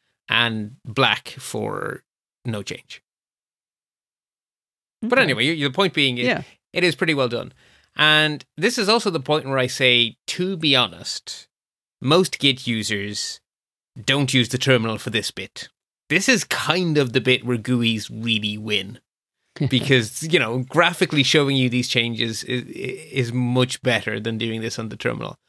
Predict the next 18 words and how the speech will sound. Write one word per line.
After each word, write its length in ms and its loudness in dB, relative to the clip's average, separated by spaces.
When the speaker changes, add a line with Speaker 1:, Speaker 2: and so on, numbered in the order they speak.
Speaker 1:
But 100 6
if 100 2
you're 140 6
S 220 4
S 160 -2
H 240 -2
to 140 0
a 40 2
server 400 2
where 160 4
you're 80 2
using 400 0
Git 240 2
to 100 -6
manage 300 0
some 140 -6
config 440 -2
files, 640 -4